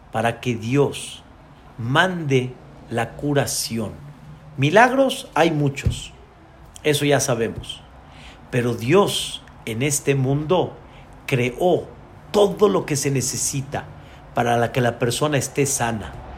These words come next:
Pero no todo lo que la persona ve,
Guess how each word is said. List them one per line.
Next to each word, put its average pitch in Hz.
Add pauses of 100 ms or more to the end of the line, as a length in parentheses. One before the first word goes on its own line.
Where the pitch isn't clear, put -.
(380)
Pero 117
no 170
todo 180
lo 151
que 135
la 120
persona 120 (520)
ve, 139